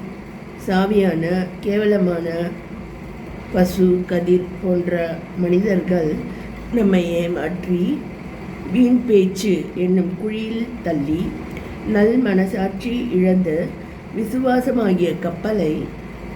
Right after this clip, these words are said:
சேதப்படுத்துறதுக்கு நம்ம அலோவ் பண்றோம். அதனால தான் இந்த மாதிரி நடக்குது. பிலீவர்ஸ் நம்ம இந்த மாதிரி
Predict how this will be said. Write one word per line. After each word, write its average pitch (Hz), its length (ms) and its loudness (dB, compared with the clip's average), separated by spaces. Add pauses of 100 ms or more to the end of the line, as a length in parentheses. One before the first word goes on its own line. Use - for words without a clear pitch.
(560)
சேதப்படுத்துறதுக்கு 190 1120 0
நம்ம 214 320 2
அலோவ் 190 280 2
பண்றோம். 156 420 -6
அதனால 180 340 2
தான் 185 140 2
இந்த 165 120 0
மாதிரி 160 180 -4
நடக்குது. 147 340 -6 (580)
பிலீவர்ஸ் 214 520 4
நம்ம 165 260 -2
இந்த 202 180 -4
மாதிரி 156 140 -8